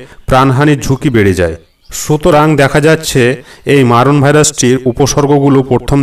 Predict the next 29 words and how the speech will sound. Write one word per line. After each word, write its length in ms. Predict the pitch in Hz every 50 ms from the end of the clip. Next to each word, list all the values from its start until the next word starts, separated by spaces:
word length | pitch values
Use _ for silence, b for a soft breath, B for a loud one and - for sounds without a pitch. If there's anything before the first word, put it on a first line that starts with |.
| 139
দিকে 220 | 139 131 - 120 110 113 123 113 B B B B -
ঠিক 160 | - 175 165 - - -
সাধারণ 400 | - 151 139 135 139 147 151 147 143 -
সর্দি 260 | - 135 127 127 135
জ্বরের 260 | 123 131 127 127 127 117 107
মতো, 220 | 98 92 95 90 82 82 80 B B B B B B
তাই 180 | - - 135 139
সেটা 320 | 131 - - 151 151 151 135 131 131 -
প্রথম 280 | 127 127 135 - 147 147 139 135
দিকে 180 | 139 135 - 135 - -
সহজেই 420 | 127 123 135 139 131 135 131 131 120 120
নিশ্চিত 300 | 123 - - - 143 - - -
করা 140 | 135 139 135
যায় 200 | 135 139 135 127
না 140 | 110 107 117 127 117 127 B B B B B
এটা 200 | - 131 127 135 127 -
সাধারণ 300 | - 123 127 131 135 135 135 139
সর্দি 280 | 139 139 131 135 143
জ্বর 260 | 135 131 123 110 120 139 B B B B B -
না 120 | 117 117 110 113 104
মারণ 280 | 101 113 117 113 113 110 98
ভাইরাস। 340 | 95 92 87 87 80 73 - - - B B B B B -
আমরা 240 | 113 131 131 135 127 131
প্রত্যেকেই 600 | 139 151 143 147 - 185 180 175 156 139 135 139 135 139 - _ _ _
টিভি, 340 | - 143 143 143 123 139 151 151
নিউজপেপারের 680 | 139 135 135 135 127 127 - 147 139 - 143 135 139 135 139 -
খবর 260 | - 135 127 131 139 135 139
পড়ে 220 | 139 139 123 107 107 - 110 B B B - 123
এর 80 | 131